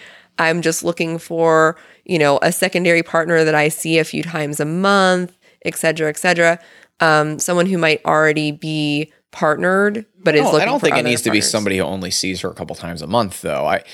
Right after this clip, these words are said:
Speaker 1: I'm,
Speaker 2: or maybe
Speaker 1: I'm
Speaker 2: even a
Speaker 1: saying
Speaker 2: secondary. I, but I do think it's, it's gonna be somebody who's gonna want another partner that they know
Speaker 1: Yeah.
Speaker 2: that they have that to fall back on.
Speaker 1: I was saying more from the thought process of someone who already has another partner. I wouldn't necessarily recommend looking for someone who doesn't have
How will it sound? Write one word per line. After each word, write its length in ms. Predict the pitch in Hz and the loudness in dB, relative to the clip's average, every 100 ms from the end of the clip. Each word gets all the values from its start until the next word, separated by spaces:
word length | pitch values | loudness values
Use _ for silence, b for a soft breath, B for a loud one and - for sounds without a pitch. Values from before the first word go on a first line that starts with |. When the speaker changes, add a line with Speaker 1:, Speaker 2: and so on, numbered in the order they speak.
| B B | B B
Speaker 1:
I'm, 240 | - 202 208 | -2 0 2
Speaker 2:
or 40 | |
maybe 200 | 139 180 | 2 2
Speaker 1:
I'm 60 | 185 | 2
Speaker 2:
even 160 | 151 | 2
a 60 | 104 | 0
Speaker 1:
saying 80 | 101 | 0
Speaker 2:
secondary. 480 | 135 143 101 95 98 | 0 0 0 2 4
I, 140 | 127 | 2
but 120 | 123 | 2
I 100 | 127 | 0
do 140 | 127 139 | 2 0
think 160 | 131 | 2
it's, 140 | 117 - | 0 0
it's 160 | 113 | -2
gonna 140 | - 110 | 0 0
be 60 | |
somebody 280 | 107 110 98 | 0 0 0
who's 120 | 98 | -2
gonna 180 | 107 98 | -2 -2
want 200 | 92 95 | -2 -2
another 380 | 98 95 95 92 | -2 0 0 0
partner 480 | - 87 71 90 82 | -2 -4 -2 -2 -4
that 160 | 82 | -4
they 160 | - 87 | -2 0
know 200 | 87 87 | 2 2
Speaker 1:
Yeah. 100 | 87 | 0
Speaker 2:
that 60 | 85 | 0
they 100 | 87 | -2
have 300 | 87 87 82 | 0 -2 0
that 200 | 85 - | -2 -4
to 60 | |
fall 260 | - 80 73 | -4 -2 -2
back 340 | 73 71 - | -2 -2 -2
on. 360 | - 58 78 - _ - | -2 -4 -6 -12 _ -2
Speaker 1:
I 80 | |
was 160 | 247 247 | 0 2
saying 260 | 226 190 180 | 2 2 2
more 140 | 175 | 0
from 220 | 180 170 | 0 -2
the 420 | 165 160 160 156 - | 0 0 0 -4 -4
thought 240 | - 170 | -2 -2
process 340 | - 160 151 - | 0 -2 0 -2
of 100 | 151 | -2
someone 240 | 160 160 | -2 -2
who 120 | 170 | 0
already 240 | 147 147 143 | 2 2 0
has 340 | 151 139 135 | -2 -2 -2
another 400 | 151 139 131 127 | -2 -2 0 0
partner. 540 | 117 127 107 78 57 - B B B B _ - | 0 -2 -2 -2 -4 -6 B B B B _ -4
I 140 | 156 | -2
wouldn't 400 | 160 170 185 185 | 0 2 2 2
necessarily 500 | 160 156 160 165 160 | 0 -2 0 2 4
recommend 480 | 156 156 147 147 147 | 2 2 2 2 0
looking 220 | 147 147 | -2 -2
for 120 | 151 147 | -2 0
someone 300 | 147 143 151 | 0 0 0
who 140 | 151 | 2
doesn't 260 | 143 139 139 | 2 0 -2
have 480 | 151 127 120 - | -2 -2 -4 -8